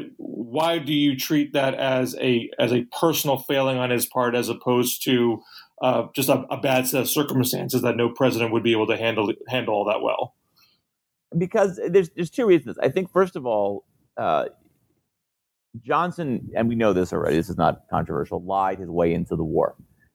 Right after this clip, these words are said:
Speaker 2: He lied to many people about, uh, during the campaign in sixty-four, about his plans to get involved in Vietnam. Um, he lied, um, um, I think, about the extent of American involvement.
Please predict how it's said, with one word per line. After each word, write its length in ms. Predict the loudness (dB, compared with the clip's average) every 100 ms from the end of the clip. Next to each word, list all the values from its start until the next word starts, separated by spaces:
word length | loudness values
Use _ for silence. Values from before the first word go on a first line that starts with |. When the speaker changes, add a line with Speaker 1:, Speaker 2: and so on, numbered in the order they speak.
| _
Speaker 2:
He 80 | -4
lied 260 | 0 0
to 60 | -2
many 120 | -4
people 260 | -2 -2 -2
about, 360 | 0 0 0 -4 _ -2
uh, 440 | 0 2 0 -4 -8 -16 -16 -16 -12
during 180 | 0 0
the 60 | 2
campaign 340 | -2 -2 -2
in 80 | -2
sixty-four, 640 | -2 -8 -8 -8 -4 -2
about 200 | 0 0
his 120 | -2 -6
plans 240 | -4 -2 -2
to 40 |
get 100 | -8
involved 320 | -6 -2 0
in 80 | -2
Vietnam. 520 | -2 0 0 0 -2 -6 _ _ _ _
Um, 320 | -2 0 0 -4
he 180 | -2 -2
lied, 680 | -2 -2 0 0 -2 -6 -12 _
um, 540 | -4 0 0 -2 -8 -12 _ _ _ _ _
um, 480 | -4 -2 -2 -6 -10 -6
I 100 | -4
think, 220 | -4 -2
about 240 | 2 2
the 80 | 0
extent 300 | -6 -2 0
of 60 | 0
American 340 | 0 0 -4
involvement. 720 | -4 0 0 0 -4 -6 -10